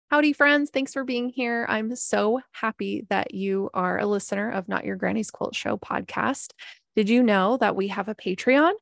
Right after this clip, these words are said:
If you go to patreon dot com slash not your granny's quilt show, you can be a patron. For five dollars a month, you get a Not Your Granny's Quilt Show logo sticker sent right to your door. So go to patreon dot com slash not your granny's quilt show today and sign up.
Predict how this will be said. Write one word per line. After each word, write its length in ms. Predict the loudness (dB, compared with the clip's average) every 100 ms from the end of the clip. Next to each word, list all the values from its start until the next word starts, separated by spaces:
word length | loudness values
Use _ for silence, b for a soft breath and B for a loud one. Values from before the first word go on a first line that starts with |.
| b b -4
If 200 | -2 0
you 100 | 2
go 140 | 4
to 80 | 2
patreon 720 | 0 -4 -2 0 2 2 0
dot 260 | 0 -2 -2
com 380 | -4 -2 -2 -4
slash 440 | -2 -2 -2 -8
not 280 | -4 -4 -2
your 120 | -4
granny's 380 | 0 0 0 -2
quilt 240 | -2 -2
show, 380 | -2 -2 -2 -4 B B -4
you 180 | -2
can 420 | -2 -2 -2 -2 -8 _ _ -18 -6
be 260 | -2 -2 -2
a 40 |
patron. 600 | -4 0 -2 0 -4 -4 -10 B -8
For 100 | 0
five 240 | 2 2
dollars 320 | 2 0 0
a 80 | -2
month, 260 | -2 -2 -4
you 280 | -6 -6 -2
get 320 | 0 0 0
a 160 | -2 -2
Not 180 | -4
Your 120 | -4 -2
Granny's 280 | -2 -2
Quilt 220 | -2 -4 -2
Show 180 | -2
logo 440 | 0 0 0 0 -2
sticker 500 | -4 -6 -4 -2 -4
sent 260 | -2 -2 -2
right 300 | -2 -2 -2
to 140 | -4 -4
your 100 | 0
door. 320 | 0 0 -2 B B
So 220 | 0 2
go 320 | 4 4 4 4
to 160 | 2
patreon 500 | 2 0 2 2 2
dot 200 | 0 -2
com 320 | 0 0 0
slash 360 | -2 -2 -2 -4
not 220 | -6 -4
your 100 | -4
granny's 320 | -2 0 0
quilt 240 | 0 -2 -2
show 240 | -2 -2
today 480 | -2 -2 0 0 -2
and 180 | -4 -2
sign 180 | 0 4
up. 200 | 2 _